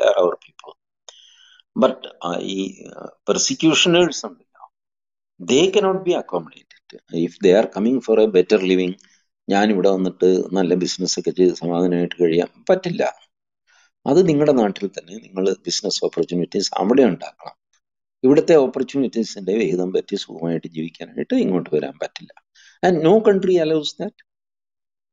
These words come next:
Better ലിവിങ്ങിന് വേണ്ടിയിട്ട് ഞാൻ അമേരിക്കയിലേക്ക് മൈഗ്രേറ്റ് ചെയ്യുന്നു പറഞ്ഞാൽ അമേരിക്ക സമ്മതിക്കുമോ?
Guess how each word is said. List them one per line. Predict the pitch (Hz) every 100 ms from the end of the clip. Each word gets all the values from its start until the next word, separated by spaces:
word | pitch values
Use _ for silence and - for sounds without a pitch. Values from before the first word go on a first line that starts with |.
| -
Better | 214 - 190 190
ലിവിങ്ങിന് | 185 165 170 165 151 147 143 -
വേണ്ടിയിട്ട് | 120 117 120 120 - 123 -
ഞാൻ | 110 113
അമേരിക്കയിലേക്ക് | - 107 113 120 - 120 101 104 95
മൈഗ്രേറ്റ് | 101 98 110 104
ചെയ്യുന്നു | 92 98 95 95
പറഞ്ഞാൽ | 90 90
അമേരിക്ക | 87 90 87
സമ്മതിക്കുമോ? | 82 - 73 76 - - -